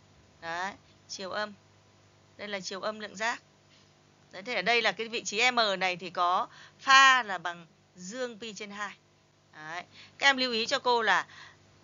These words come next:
tất cả những cái vị trí, ờ, của chuyển động tròn đều ở phía trên, phía trên trục O X, tức là ứng với góc phần tư thứ nhất này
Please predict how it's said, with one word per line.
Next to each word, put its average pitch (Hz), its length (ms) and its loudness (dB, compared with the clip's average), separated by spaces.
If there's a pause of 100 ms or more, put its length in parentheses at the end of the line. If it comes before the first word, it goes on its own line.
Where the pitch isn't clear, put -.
(120)
tất - 320 -6
cả 233 260 10
những 180 180 -8
cái 285 140 -8
vị 285 220 -4 (140)
trí, 240 440 -6 (2000)
ờ, 196 480 2 (140)
của 208 140 0
chuyển 196 180 0
động 214 180 8
tròn 208 200 2
đều 196 280 4
ở 160 340 2
phía 190 240 -8
trên, 311 640 6
phía 311 100 -10
trên 262 260 -4
trục 233 140 -10
O 240 180 -2
X, - 460 -8
tức 392 180 -4
là 269 120 6
ứng 254 360 -4
với 285 160 0
góc 349 240 2
phần 214 300 -4
tư 269 320 -6
thứ 226 180 -12
nhất 285 380 -2
này 190 120 -8